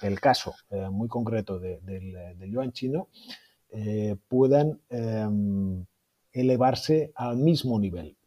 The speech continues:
que el dólar estadounidense. Sin embargo, eh, sí que me atrevería a decir que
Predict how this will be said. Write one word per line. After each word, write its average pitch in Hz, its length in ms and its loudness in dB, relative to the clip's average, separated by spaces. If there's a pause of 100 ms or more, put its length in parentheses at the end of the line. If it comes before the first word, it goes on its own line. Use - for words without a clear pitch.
(640)
que 123 420 0
el 113 80 2
dólar 113 420 2
estadounidense. 98 840 -4 (200)
Sin 185 260 6
embargo, 127 500 4 (420)
eh, 117 180 -2
sí 143 320 2
que 147 320 6
me 135 200 2
atrevería 135 600 8
a 151 40 10
decir 127 480 2 (500)
que 151 380 4